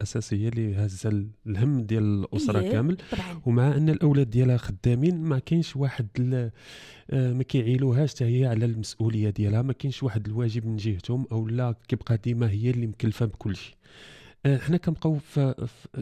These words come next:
Speaker 1: كنهضروا ديما على الجانب المالي الفردي كذلك، وكنهضروا على الجانب المالي الاسري. غير هي في التعريف ديال الاسره شنو هي؟ كندير، نقدروا نعطي واحد ال-، واحد التعريف اللي هو سهل. هي، آه، مصنع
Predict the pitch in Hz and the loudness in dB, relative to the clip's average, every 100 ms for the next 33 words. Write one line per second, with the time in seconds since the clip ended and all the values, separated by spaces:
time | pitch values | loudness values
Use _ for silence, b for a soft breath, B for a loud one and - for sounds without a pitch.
0 | - 127 107 123 120 127 120 107 110 110 | -2 0 2 2 2 0 0 0 -2 -2
1 | 117 104 110 113 104 107 113 165 180 b | -2 0 0 0 0 2 2 2 -2 b
2 | b b _ _ _ _ _ - 135 175 | b b _ _ _ _ _ 0 2 0
3 | 139 156 147 135 151 175 151 - 123 117 | 0 0 0 0 0 0 -2 0 2 2
4 | 139 131 127 127 131 113 120 135 151 127 | 2 2 2 2 2 2 2 2 2 2
5 | 120 - 104 92 B B B B - 139 | 0 0 -2 -4 B B B B 2 4
6 | 160 135 160 - - 117 120 208 - 117 | 4 4 2 0 -6 -2 2 2 0 -2
7 | 117 92 - - 101 - 113 101 104 - | -2 -4 -10 -8 -8 -4 -4 -2 -4 -4
8 | 117 107 123 123 120 113 107 127 117 101 | -4 -2 -4 -4 -6 -4 -4 -2 -2 -2
9 | 123 117 110 110 113 110 - 113 - - | -2 -2 -2 -2 0 -2 -2 -6 -6 -4
10 | 104 127 - 113 107 110 113 - 127 180 | 0 0 0 0 2 2 2 2 4 2
11 | 151 B B B B B - 120 151 156 | 0 B B B B B 4 6 6 2
12 | - _ - 127 _ _ _ - - - | -4 _ -2 -2 _ _ _ -14 -12 -2
13 | 127 - - 185 | -2 0 0 0